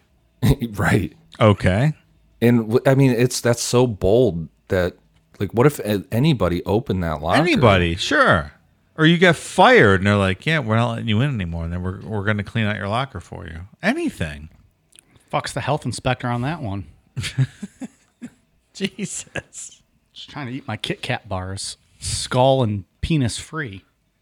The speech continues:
Speaker 3: <laughs>
Speaker 1: And the thing about him finding Sears attract-, like, really attractive,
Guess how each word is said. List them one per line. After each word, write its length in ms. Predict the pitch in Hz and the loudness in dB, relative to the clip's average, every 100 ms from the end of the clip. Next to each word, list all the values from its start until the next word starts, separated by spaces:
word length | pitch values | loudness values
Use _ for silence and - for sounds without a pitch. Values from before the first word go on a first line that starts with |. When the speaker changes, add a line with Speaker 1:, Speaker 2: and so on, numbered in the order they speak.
| - _ | -20 _
Speaker 3:
<laughs> 80 | 151 _ 185 _ 226 _ _ _ _ - _ _ _ - | -16 _ -20 _ -18 _ _ _ _ -20 _ _ _ -6
Speaker 1:
And 280 | 123 107 101 | -2 0 -2
the 220 | - 110 110 | -4 0 2
thing 220 | 143 143 | 4 2
about 320 | 110 98 69 | 4 2 2
him 180 | 101 104 | -2 0
finding 380 | 107 101 90 82 | 0 0 -2 -4
Sears 580 | - 92 95 92 - - _ _ _ _ | -6 -2 -2 -2 -6 -18 _ _ _ _
attract-, 480 | 76 - 87 95 92 | -10 -4 0 0 0
like, 140 | 85 85 | -4 -2
really 300 | 90 95 85 | 2 2 2
attractive, 800 | - 87 95 - 82 76 78 | 0 -2 -2 -2 -6 -6 -8